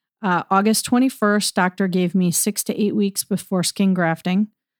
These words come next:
and we could start to decrease steroids. August twenty-two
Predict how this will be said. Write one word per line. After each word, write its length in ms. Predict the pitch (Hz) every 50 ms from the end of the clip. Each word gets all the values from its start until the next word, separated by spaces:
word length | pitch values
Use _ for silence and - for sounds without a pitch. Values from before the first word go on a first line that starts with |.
| _ _ _ _ _ -
and 540 | 202 190 190 185 185 185 185 185 180 - - _ _ _ -
we 120 | 196 185
could 200 | - - 175 -
start 320 | - - - 180 175 165 -
to 80 | 196
decrease 600 | 180 180 175 180 - - 185 180 175 - - - - _ _ _
steroids. 640 | - - - 180 170 156 160 170 170 185 - - - - _ _ _ _ _ _ _ _ _ _ _ _ _ _ _ _ _ _ _ _ _ _ _ _ _ _ _ _ _ _
August 360 | - 175 185 190 196 185 - -
twenty-two 880 | - 214 196 185 180 170 - - - 277 262 220 190 185 190 208 208